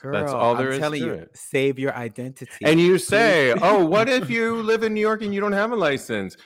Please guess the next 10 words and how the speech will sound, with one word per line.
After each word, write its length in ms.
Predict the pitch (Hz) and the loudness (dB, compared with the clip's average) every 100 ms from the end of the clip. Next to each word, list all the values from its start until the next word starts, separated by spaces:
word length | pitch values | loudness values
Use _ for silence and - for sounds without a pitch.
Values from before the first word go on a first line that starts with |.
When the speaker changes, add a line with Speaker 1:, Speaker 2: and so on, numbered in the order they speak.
| - | -10
Speaker 1:
Well, 100 | 113 | -4
then 120 | 117 113 | 0 0
I 80 | |
need 220 | 110 104 - | 0 -4 -6
passport, 1000 | 117 113 113 - 117 117 113 113 113 - - _ _ _ _ - | -4 -2 -4 -8 -2 0 2 0 -6 -18 -20 _ _ _ _ -6
passport, 800 | 110 95 - - 98 95 95 - | -4 -4 -8 -6 -2 -2 -2 -6
and 20 | |
Speaker 2:
Mm-mm, 100 | 101 | -8
no. 40 | 95 | -6
Speaker 1:
insurance. 880 | 98 - 92 78 87 87 - - | -8 -6 -6 -6 -10 -16 -18 -20